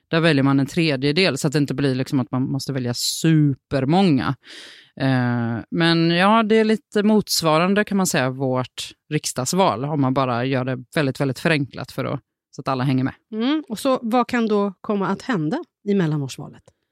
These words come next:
Speaker 1: Ja, men det är ju det här som alla börjar titta på nu, för det här var ju en, ett startskott, kan man säga. Ehm, och det, jag menar, om utvecklingen fortsätter så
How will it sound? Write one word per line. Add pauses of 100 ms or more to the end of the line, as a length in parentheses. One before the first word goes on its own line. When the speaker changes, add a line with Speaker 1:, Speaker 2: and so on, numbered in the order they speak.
(280)
Speaker 1:
Ja,
men
det
är
ju
det
här
som
alla
börjar
titta
på
nu,
för
det
här
var
ju
en,
ett
startskott,
kan
man
säga. (520)
Ehm,
och
det, (520)
jag
menar,
om
utvecklingen
fortsätter
så